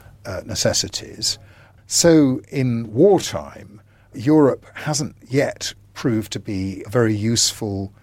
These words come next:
mechanism. Uh, if anything, I think it's, it's, it's slowed down the response. I mean, Britain, I think, has been much more dynamic, much more flexible, much more able to respond quickly to the emergencies.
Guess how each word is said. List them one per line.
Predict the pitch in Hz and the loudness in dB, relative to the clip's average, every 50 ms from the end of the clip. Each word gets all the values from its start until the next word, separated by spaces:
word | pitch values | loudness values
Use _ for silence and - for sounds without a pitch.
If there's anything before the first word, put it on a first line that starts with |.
| _ _ _ _ _ | _ _ _ _ _
mechanism. | 120 165 214 190 - 156 120 98 98 95 - - - - - - 143 - _ _ - _ _ _ _ - | 0 2 2 4 4 2 2 0 0 -2 -4 -6 -8 -12 -16 -18 -18 -18 _ _ -20 _ _ _ _ -8
Uh, | 131 123 120 127 | -6 -4 -4 -2
if | 113 139 | -2 0
anything, | 139 147 147 127 - 120 98 98 | 2 2 2 0 -2 -6 -8 -8
I | 98 107 | -10 -10
think | - - 123 110 - 117 | -6 -6 -6 -4 -6 -6
it's, | - - - - - - | -6 -4 -6 -6 -6 -6
it's, | - - - - - - - - | -8 -8 -4 -2 -2 -4 -4 -6
it's | - - - - | -8 -8 -4 -2
slowed | - - - - 127 127 123 120 117 107 98 | 0 0 2 4 4 6 6 6 6 4 4
down | 131 139 135 131 127 117 101 87 - - - - - | 4 4 6 6 6 4 2 0 -4 -10 -18 -16 -14
the | - | -10
response. | 92 95 98 - - - - 85 80 - - - - - - - - - - | -6 -2 0 0 0 -2 -4 -8 -8 -12 -12 -12 -12 -12 -12 -16 -20 -20 -10
I | - | -6
mean, | 107 107 113 | -4 -4 -4
Britain, | 110 - - 170 170 - 135 123 113 107 | -4 0 0 0 0 2 -2 -4 -4 -4
I | - - 104 | -4 -6 -4
think, | - 127 110 | -4 -2 -2
has | 101 101 | -2 -2
been | - - 110 107 | -2 -2 -2 0
much | 123 139 139 - - - | 2 0 0 -2 -6 -8
more | 107 101 | -8 -4
dynamic, | 92 95 95 98 104 104 104 104 98 95 - - - - | -4 -4 -2 -2 -2 -2 0 0 -2 -2 -4 -6 -8 -10
much | 120 - - - - | -10 -8 -10 -8 -6
more | 104 90 87 | -6 -6 -6
flexible, | 85 - 123 123 - - - - 113 92 101 95 92 85 | -6 -6 -6 -6 -4 -2 -2 -2 0 0 0 0 0 -2
much | 90 104 - - - - | -4 -6 -8 -10 -10 -6
more | 98 92 90 - - - - - - _ _ - | -6 -4 -4 -6 -10 -18 -20 -20 -20 _ _ 2
able | 127 123 117 98 104 98 | 2 2 2 2 0 -2
to | 98 - - - 110 98 95 92 90 87 - - - - - _ | -2 -4 -4 -2 0 0 0 0 -2 -4 -8 -16 -20 -20 -20 _
respond | - 113 101 - - - - 131 120 113 104 101 | -4 0 2 2 2 4 4 4 4 4 2 0
quickly | - - - 143 - - - - - 76 90 - | 0 2 2 0 0 -4 -8 -10 -8 -8 -10 -10
to | - - - 113 104 98 95 92 92 92 - - - _ _ _ _ | -6 -2 0 2 4 4 2 2 0 -4 -6 -12 -18 _ _ _ _
the | 110 107 98 | -8 -6 -4
emergencies. | 95 107 117 120 120 101 - 104 - - - - - - - - - - - - | 0 2 4 4 4 4 0 -4 -4 -4 -4 -4 -6 -10 -14 -12 -12 -12 -12 -12